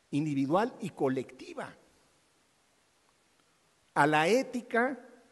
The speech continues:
como un imperativo de la autoridad y de la verdadera competencia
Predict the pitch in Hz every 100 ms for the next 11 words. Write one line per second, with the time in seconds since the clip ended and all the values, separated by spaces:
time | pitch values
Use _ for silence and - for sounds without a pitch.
0 | _ - 147 160 202 233 240 - 202 196
1 | - 175 151 139 - 208 220 226 240 240
2 | - - - - 139 147 151 143 139 135
3 | 135 - 147 139 127 120 165 269 - -
4 | - - _ _ _ _ _ _ _ _
5 | _ _ - 175 165 160 147 147 151 139
6 | 135 135 196 233 247 233 - 170 151 127
7 | 131 - 202 247 220 - 127